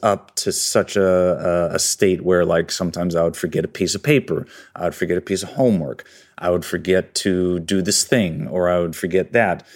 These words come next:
I mean, all throughout my childhood. And it drove my mother crazy. She would ask me, "Why did you do this?" or "What happened?"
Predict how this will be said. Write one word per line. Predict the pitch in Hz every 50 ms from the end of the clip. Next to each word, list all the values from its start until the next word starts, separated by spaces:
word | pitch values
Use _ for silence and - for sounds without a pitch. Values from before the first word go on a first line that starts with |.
| - - -
I | - 92
mean, | 90 87 87
all | - 117 113 113
throughout | 104 - - 101 95
my | 95 95
childhood. | - - 101 95 92 85 85 87 80 76 - - - - - - - _ _ _
And | - 110 104 104 101 98 95 98 95 87 - - _ _ _ _ _ _ _ _ _ _ -
it | 113 98 87 90 85
drove | - - 113 120 120 117
my | 110 107 95
mother | 95 92 87 85 82
crazy. | - - - 156 156 147 107 85 80 78 80 - _ _ _ _ _ _ _ _ _ _ -
She | - - - 143
would | 123 113
ask | - 147 147 151 139 - - -
me, | 101 98 98
"Why | 95 92 90 87 95 92 92 95 117 120 117
did | 101 101 92 -
you | 90
do | 82 92 90
this?" | 80 - - - -
or | 101 87
"What | 85 87 123 117
happened?" | 87 92 87 85 82 - 85 76 -